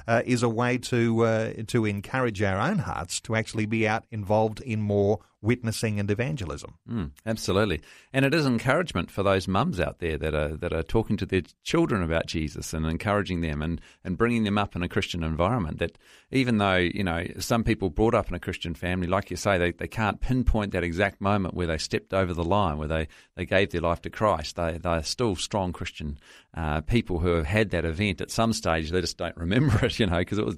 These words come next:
Speaker 2: it was a part of their life, which is fantastic. And other people, it's like darkness to light, you know, it's like, "Oh, you know, I was a drug pusher and I, you know, doing all this stuff, and then I came to Christ and my life radically changed," you know.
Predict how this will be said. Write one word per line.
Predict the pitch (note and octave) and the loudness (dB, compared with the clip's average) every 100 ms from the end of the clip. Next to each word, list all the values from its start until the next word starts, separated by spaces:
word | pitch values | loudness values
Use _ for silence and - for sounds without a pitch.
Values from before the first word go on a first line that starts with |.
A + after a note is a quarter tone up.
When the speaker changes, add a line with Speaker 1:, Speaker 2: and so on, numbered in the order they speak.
| - | -4
Speaker 2:
it | G#2 | -2
was | E2 | 0
a | |
part | D#2 F2+ E2+ | 0 2 2
of | |
their | F2+ | 2
life, | G2+ D3 - - - - - - | 2 2 0 -4 -18 -20 -20 -10
which | - | -4
is | G2 | -2
fantastic. | - F2+ - E3+ - - F#2+ | 0 0 2 0 0 -4 -2
And | G2+ | 0
other | B2 G#2+ | 2 2
people, | F#2+ - E2 | 0 -2 -8
it's | - | -2
like | D#2+ - - - _ - C#2+ - | -2 -2 -6 -18 _ -20 -16 0
darkness | F#2+ - F2+ - | 2 2 -2 -4
to | E2 | 0
light, | F2 G2 D#2+ | 2 2 2
you | F2+ | -2
know, | E2+ | -2
it's | E2+ | -2
like, | F2 D#2+ - | -2 -2 0
"Oh, | A2 F2+ D#2 D2+ E2+ - G2+ - - | 0 2 0 -4 -6 -6 -8 -14 -10
you | A2 | 0
know, | G2 G2 | 4 6
I | F2 | 4
was | D#2+ D#2 | 4 0
a | D2+ | -2
drug | C#2 A2+ G#2 F2 | 2 2 2 -2
pusher | - A#2+ - A2 G#2+ | 0 0 2 2 4
and | F2+ D#2+ | 2 2
I, | D#2 D2+ - - - | 0 -2 -6 -10 0
you | |
know, | A2 G2 F#2 F#2 - - F#2 B2+ A#2+ | 2 4 2 0 -6 -12 -10 -4 0
doing | G2+ D3 C#3 | 4 4 4
all | C3 | 4
this | C3 - | 2 2
stuff, | - B2 B2 | 2 2 2
and | G#2+ A#2 | 0 -2
then | A2+ G2 F2 | 0 0 2
I | F2+ | 0
came | - B2 | 2 0
to | G#2 | 0
Christ | - C3+ C3+ B2+ | 0 2 2 0
and | G#2+ | -4
my | G2+ | -4
life | G#2 A#2 G#2+ | -4 -2 -2
radically | F#2+ B2 C#3+ G#2 A#2 | -2 2 2 2 -4
changed," | G2 A#2 A#2 A2 | -4 0 0 0
you | |
know. | G#2+ | -4